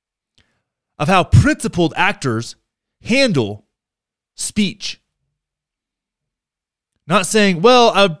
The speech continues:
I defend Nazis' rights to be on Twitter, but Whoopi Goldberg needs to be fired?" Come on, bro. What are you doing?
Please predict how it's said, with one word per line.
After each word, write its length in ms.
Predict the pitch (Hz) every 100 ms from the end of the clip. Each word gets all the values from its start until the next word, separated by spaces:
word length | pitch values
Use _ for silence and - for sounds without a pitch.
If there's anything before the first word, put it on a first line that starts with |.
| -
I 100 | 190
defend 580 | 240 - 240 208 185 156 - _
Nazis' 460 | 143 175 196 190 147
rights 200 | 180 170
to 40 | 151
be 180 | 123
on 120 | 220 139
Twitter, 500 | - 277 175 120 - - - _ _ 131
but 140 | - 156
Whoopi 260 | 220 190
Goldberg 500 | 110 196 160 262 277
needs 160 | 285 302
to 60 | 320
be 120 | 302
fired?" 500 | 370 349 370 392 - _ _ _ _ _ _ _ _ _ _ _ _ -
Come 160 | 302
on, 180 | 160 113
bro. 460 | 120 147 254 269 _ _ _ _ _ _ _ _ _ _ _ _ _ _ _ _ _ -
What 160 | 320
are 40 | 302
you 100 | 311
doing? 360 | 320 302 180